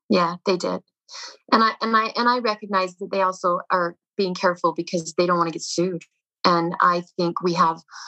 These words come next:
a lot of money behind this, you know, way more <laughs> than,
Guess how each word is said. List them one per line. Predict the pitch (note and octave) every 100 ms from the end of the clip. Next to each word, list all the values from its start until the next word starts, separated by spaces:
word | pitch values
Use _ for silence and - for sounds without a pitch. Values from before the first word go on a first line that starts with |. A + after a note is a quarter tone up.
| - - -
a | G3
lot | F#3+ F3+ F3 F3 F3 E3+ E3+ E3+ E3
of | D#3+
money | E3 E3 D#3 D#3
behind | E3 E3 D#3 D#3
this, | D3+ D3 D3+ - - - _ _ - F#3 -
you | E3+
know, | D3+ D3+
way | E3 F3
more | F3+ F3+ F3+ D#3+ F3
<laughs> | -
than, | D#3+ D#3